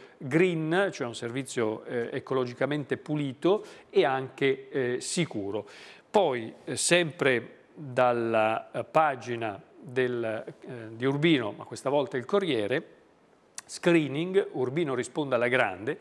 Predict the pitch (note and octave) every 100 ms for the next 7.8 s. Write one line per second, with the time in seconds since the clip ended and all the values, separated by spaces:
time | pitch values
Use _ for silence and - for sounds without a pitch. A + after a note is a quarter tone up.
0 | - - _ F3 F#3+ D#3+ D3+ C#3 - F3
1 | D#3+ C#3+ B2+ B2+ A#2 E3+ D#3+ C3 - A#2
2 | C#3 C3 B2 A2+ A2 - E3 D3+ C3 -
3 | A#2+ - E3 D#3+ B2 - - - _ B2
4 | A2 - A2+ D3+ G#3 A#2 G#2 G2+ - C3+
5 | C#3+ A#2+ A2+ - E3 D#3 A#2+ A2 G2+ B2+
6 | C#3 B2+ D3+ - F3+ F3+ G#3 F3+ B2+ -
7 | G#3+ A3+ F#3 D#3+ D#3 C#3+ A#2 A2